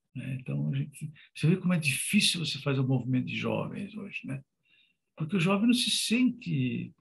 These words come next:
atraído, né, pela, pela instituição igreja. Então, tem que ser uma coisa deles, a gente tem que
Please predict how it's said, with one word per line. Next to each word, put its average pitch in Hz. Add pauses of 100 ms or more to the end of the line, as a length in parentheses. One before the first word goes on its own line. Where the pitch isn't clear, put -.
(540)
atraído, 143
né, 123
pela, 120 (600)
pela 135
instituição 147
igreja. 113 (380)
Então, 220
tem 247
que 247
ser 214
uma 220
coisa 208
deles, 202
a 165
gente 160
tem 175
que 196